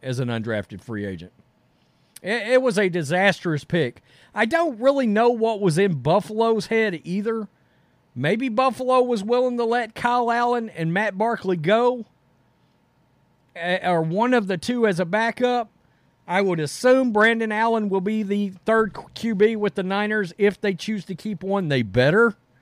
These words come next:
In their situation with quarterbacks, their history, they better probably keep three. Um, but, my God, that, the book, that book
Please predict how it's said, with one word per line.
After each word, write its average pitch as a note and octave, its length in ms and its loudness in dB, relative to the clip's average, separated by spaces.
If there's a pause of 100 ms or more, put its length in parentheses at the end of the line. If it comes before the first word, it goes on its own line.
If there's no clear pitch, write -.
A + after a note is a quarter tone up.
(680)
In E3 160 -2
their F#3+ 220 0
situation G#3+ 840 0 (560)
with D3+ 220 -4
quarterbacks, G#3+ 640 0
their F3+ 180 0
history, G#3 480 0
they D3 180 -6
better G3 280 -2
probably F#3+ 340 -4
keep G#3 300 -8
three. G#3+ 380 -2 (2250)
Um, D#3 440 2 (160)
but, F3 320 2 (1120)
my D#3+ 240 0
God, D#3 440 2 (120)
that, D3+ 240 -4 (440)
the C#3+ 220 -4
book, A#3+ 480 4
that G#3+ 340 -2
book G#3+ 460 2